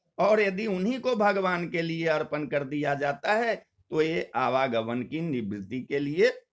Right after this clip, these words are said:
समर्थ होते हैं। ऐसे ही ईश्वरार्पण शुभ कर्म का जिसमें भक्ति योग भरा रहता है,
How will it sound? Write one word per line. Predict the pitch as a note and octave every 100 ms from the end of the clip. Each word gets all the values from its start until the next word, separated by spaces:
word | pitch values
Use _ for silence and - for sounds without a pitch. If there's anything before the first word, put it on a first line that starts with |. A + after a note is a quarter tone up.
| _
समर्थ | - - F3+ D3+ B2+ - G2+
होते | F#2+ -
हैं। | E2 G2 - _ _ _ -
ऐसे | A#2+ A#2+ A#2 C3+
ही | C3+ D3+ C3+ - _
ईश्वरार्पण | A#2 A2+ A#2 B2+ B2 B2 A#2+ D#3 D#3
शुभ | C#3 - D3 D3+
कर्म | D#3 D#3 D#3
का | F#3 G3+ E3+ - _ _ -
जिसमें | A2 A2 A#2+ A#2 G2
भक्ति | C3 - - E3
योग | E3 D#3+ B2+
भरा | D3+ E3+
रहता | F#3 F#3 F#3+ G#3
है, | G#3+ G3+ -